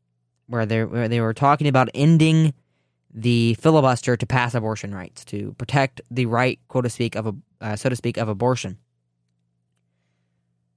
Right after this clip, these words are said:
And I've said there's no reason to abolish the filibuster if your feelings or if your opinions are popular of your, your whole caucus, and your opinions are popular of the majority,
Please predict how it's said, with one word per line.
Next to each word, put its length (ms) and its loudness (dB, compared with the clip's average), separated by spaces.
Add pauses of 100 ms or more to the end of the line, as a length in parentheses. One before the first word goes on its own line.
(380)
And 160 -4
I've 180 0
said 380 2
there's 180 2
no 160 4
reason 480 2
to 100 4
abolish 360 4
the 80 -4
filibuster 640 -2 (1200)
if 180 -4
your 100 0
feelings 760 -2 (260)
or 140 0
if 160 -2
your 200 0 (120)
opinions 480 2
are 40 0
popular 460 2
of 100 0
your, 120 -2 (320)
your 160 -2
whole 160 4
caucus, 580 0 (1000)
and 160 -4
your 140 0 (240)
opinions 380 2
are 20 0
popular 480 0
of 160 0
the 60 2
majority, 440 2